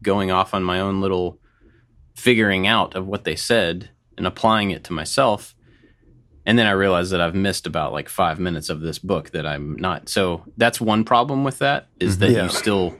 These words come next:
Speaker 1: you have that repeated action continues on, but you, like, I have to actively pause the thing I'm listening to to let my brain then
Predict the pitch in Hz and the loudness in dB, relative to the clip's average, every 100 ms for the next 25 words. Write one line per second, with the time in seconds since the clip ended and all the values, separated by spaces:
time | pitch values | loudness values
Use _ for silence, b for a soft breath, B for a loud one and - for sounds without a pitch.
0 | - - 101 92 71 73 76 101 85 82 | -8 0 0 2 -2 -4 -2 -2 0 -2
1 | 82 - - 80 107 85 73 92 80 76 | -4 -12 -10 -4 -2 -2 -4 -4 -4 -6
2 | 73 73 _ b b b - - 85 78 | -10 -14 _ b b b -6 -4 -4 -6
3 | - 76 73 92 85 76 - 95 85 80 | -4 -2 -2 -6 -4 -6 0 2 2 -2
4 | - 85 - 85 69 80 80 - 80 76 | -8 -10 -6 -6 -4 -6 -6 -6 -8 -6
5 | 78 80 - _ - 90 80 69 67 - | -6 -6 -10 _ -8 -6 -4 -8 -14 -18
6 | _ - 82 82 73 73 76 69 76 | _ -8 -6 -4 -6 -6 -6 -6 -12